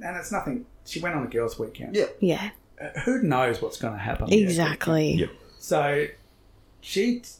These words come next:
Speaker 1: t-, knew straight away. She said, "Something wrong?" And, uh, I've,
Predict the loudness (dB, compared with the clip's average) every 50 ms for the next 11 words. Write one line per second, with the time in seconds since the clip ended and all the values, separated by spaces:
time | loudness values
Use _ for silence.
0 | _ -10 -10 -10 -10 -12 -18 -20 _ _ _ _ _ -4 -2 0 0 0 0 0
1 | 0 2 2 2 0 0 -2 -2 -2 -4 -4 -6 -12 -16 -12 -8 -6 -6 -4 -4
2 | -4 -4 -2 -2 0 0 2 2 0 0 -2 -6 -14 -20 -20 -20 -20 -20 -20 -20
3 | -20 -20 -20 -20 -20 -20 -20 _ _ _ _ -20 -14 -10 -8 -6 -4 -2 0 0
4 | 0 0 2 2 2 2 2